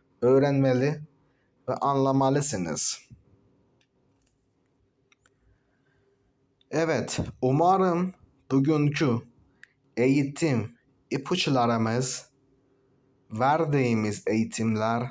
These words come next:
sizin için yararlı olur ve en iyi sonuçları elde etmek için bunları uygulayacağız.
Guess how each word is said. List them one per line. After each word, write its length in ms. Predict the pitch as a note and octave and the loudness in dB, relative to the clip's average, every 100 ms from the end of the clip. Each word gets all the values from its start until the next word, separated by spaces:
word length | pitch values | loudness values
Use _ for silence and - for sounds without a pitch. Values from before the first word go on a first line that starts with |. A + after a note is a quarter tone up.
| - | -10
sizin 500 | - D3 C#3 E3+ D3+ | -4 -2 0 0 0
için 540 | A#2 A#2+ G#2+ G#2 G2+ - _ _ _ _ _ _ - | -2 -2 -4 -6 -8 -14 _ _ _ _ _ _ -10
yararlı 720 | G#2+ B2 C3+ C#3+ C#3 D3 D3+ | -2 0 2 2 0 0 0
olur 560 | A2 G#2+ G#2+ B2+ C#3+ - _ _ _ _ _ - | 2 0 0 -2 -4 -14 _ _ _ _ _ -6
ve 200 | C#3+ - D3+ | -4 -2 0
en 340 | F#3 F#3+ F3 | 2 2 2
iyi 360 | C3+ C3 B2 F#2 | 2 2 2 -2
sonuçları 1000 | - - C#3+ D3+ C#3+ C#3 C3+ C3+ E3 F3 _ _ _ _ _ - | -8 -6 -2 -2 -2 0 0 0 -2 -6 _ _ _ _ _ -4
elde 680 | C3 C#3+ C#3 D3+ B2+ F#2+ - _ | 0 0 0 0 0 -2 -10 _
etmek 680 | - C#3 - C#3+ D#3+ E3 - | -2 -2 -4 -2 -2 -2 -4
için 500 | A#2 A#2 A#2 A2+ A2+ - - | -6 -4 -2 -2 -2 -6 -4
bunları 680 | C3+ D#3 D3+ D3 E3 F3+ F#3 _ _ - _ - | 0 2 2 2 2 0 -4 _ _ -20 _ -2
uygulayacağız. 1160 | C#3+ C#3+ C3+ C#3 C3+ B2+ B2+ A2 G#2+ - - | 2 2 2 2 2 2 2 0 0 -4 -8